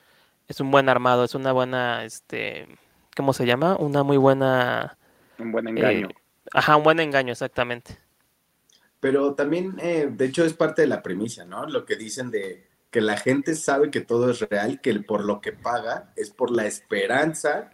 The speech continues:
Speaker 3: de,
Speaker 1: De que sea
Speaker 3: de un
Speaker 1: falso.
Speaker 3: mundo, de algo fantástico, ¿no? De, de que no todo es tan aburrido, de que no todo es tan,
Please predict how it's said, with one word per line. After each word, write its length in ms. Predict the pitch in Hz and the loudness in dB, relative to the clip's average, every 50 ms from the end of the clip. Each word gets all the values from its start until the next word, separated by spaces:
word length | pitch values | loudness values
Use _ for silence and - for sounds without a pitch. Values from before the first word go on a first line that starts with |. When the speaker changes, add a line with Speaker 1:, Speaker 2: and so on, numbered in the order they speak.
| _ _ _ - - | _ _ _ -12 -6
Speaker 3:
de, 200 | 107 101 101 101 | -4 -4 -2 -2
Speaker 1:
De 140 | - 98 98 | -2 -2 -2
que 120 | - 127 | -2 -2
sea 140 | - 143 131 | 0 0 0
Speaker 3:
de 20 | |
un 60 | 123 - | 2 2
Speaker 1:
falso. 260 | 131 127 113 117 123 | 0 0 2 2 4
Speaker 3:
mundo, 600 | 127 127 123 127 127 127 127 127 123 123 - - - | 4 6 6 6 6 6 6 4 2 0 -4 -4 -2
de 80 | 117 | 0
algo 260 | 120 123 123 143 143 | 2 2 4 4 2
fantástico, 720 | 139 127 104 101 - - 113 113 113 - - 95 92 - 90 | 2 0 -6 -6 -4 -6 -6 -6 -6 -8 -12 -14 -10 -8 -8
¿no? 220 | 92 95 117 147 | -6 -6 -6 -2
De, 360 | 147 127 - 95 90 - - _ _ _ _ _ - | -2 -2 -2 -2 -4 -8 -12 _ _ _ _ _ -10
de 140 | - 98 98 | -10 -10 -6
que 100 | - 107 | -4 -4
no 220 | 104 110 120 117 117 | -2 -2 -4 -4 -2
todo 360 | - 127 123 117 120 117 113 | 2 4 4 6 6 4 4
es 140 | 110 113 - | 2 0 -2
tan 160 | 120 107 104 | -4 -4 -4
aburrido, 560 | 98 92 87 90 87 104 107 113 107 110 107 | -4 -4 -4 -4 -4 -2 -2 0 2 0 0
de 120 | 101 98 - | -2 -4 -6
que 100 | - 95 | -6 -6
no 160 | 98 101 98 | -6 -6 -8
todo 360 | - 117 107 104 104 101 98 101 | -4 -4 -4 -2 -2 -2 -4 -4
es 200 | 101 101 - _ | -6 -10 -12 _
tan, 480 | - 101 92 92 92 87 82 80 - | -8 -6 -6 -4 -6 -8 -10 -12 -16